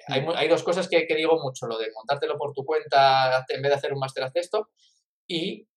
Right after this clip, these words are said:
Speaker 1: otro es que hay gente que trabaja en una empresa, que lleva trabajando en una empresa cinco, diez, quince o veinte años, y le digo, "Llevas veinte años trabajando en una empresa, pero es que no tienes ni idea de lo que se hace en tu empresa". "No, ¿cómo no?
Speaker 2: <laughs>
Speaker 1: Si llevo veinte años".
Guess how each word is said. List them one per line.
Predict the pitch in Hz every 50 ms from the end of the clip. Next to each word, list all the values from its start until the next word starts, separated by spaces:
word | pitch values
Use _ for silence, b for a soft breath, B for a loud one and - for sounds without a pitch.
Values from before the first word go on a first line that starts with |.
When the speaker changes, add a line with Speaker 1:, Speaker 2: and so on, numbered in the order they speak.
| _ _
Speaker 1:
otro | - 147 151 165 165 160
es | 156 156 -
que | - 156 139 127 - - -
hay | 143 147 151
gente | - - 160 156 135 135 123
que | 127
trabaja | - 127 123 135 143 139 151
en | 143 139
una | 147 143
empresa, | 143 135 143 143 151 - - 196 190
que | 147
lleva | 131 127 139 135
trabajando | 131 139 139 - 147 139
en | 135
una | 131
empresa | 131 131 151 147 160 165 175 - - - _ _ _ _
cinco, | - 160 160 165 156 156 147
diez, | 156 156 160 156 -
quince | - 170 170 165 156
o | 143
veinte | 139 143 143 139 139
años, | 135 139 147 190 208 - - _ _ _ _ _ _ _ _ _ _ -
y | 147 131
le | 127
digo, | 127 127 123 113 113 107 101 - - _ _ _ _ _ -
"Llevas | 135 135 147 156
veinte | 160 156 151 151 151
años | 151 139
trabajando | - 160 147 147 151 147
en |
una | 147
empresa, | - - - - 147
pero | - 139
es | 135 -
que | 170
no | 165 165
tienes | 170 165 165 160 160
ni | 160 156
idea | 147 170 175 151 - - - _ _ -
de | - 123
lo | 127 127
que | 139
se | - 139
hace | 131 131
en | 127 131
tu | 123
empresa". | 117 113 123 110 104 - - - _ _ _ _ _ -
"No, | 247 -
¿cómo | - 175 180 226
no? | 208 175 139
Speaker 2:
<laughs> | 117
Speaker 1:
Si | 131
llevo | 127 143 185 196
veinte | 196 190 170 139 165
años". | 214 208 165 123 - - _